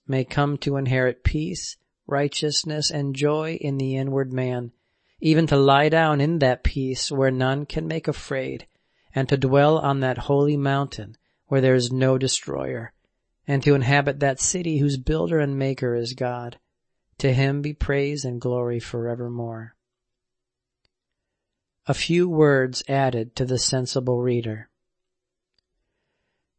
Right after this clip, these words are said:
You who are awakened out of the sleep of death,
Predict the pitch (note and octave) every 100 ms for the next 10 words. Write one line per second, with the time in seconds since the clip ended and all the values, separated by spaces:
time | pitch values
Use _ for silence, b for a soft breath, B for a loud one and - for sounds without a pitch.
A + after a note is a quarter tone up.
0 | _ D3 D3+ F3+ G#3 F3+ E3+ D#3 C#3 C3+
1 | C3 C3 B2+ B2 A#2 - _ _ - C#3+
2 | D#3 E3+ E3 D#3+ - E3+ E3 D#3+ C#3+ C3
3 | C3+ B2+ B2+ - -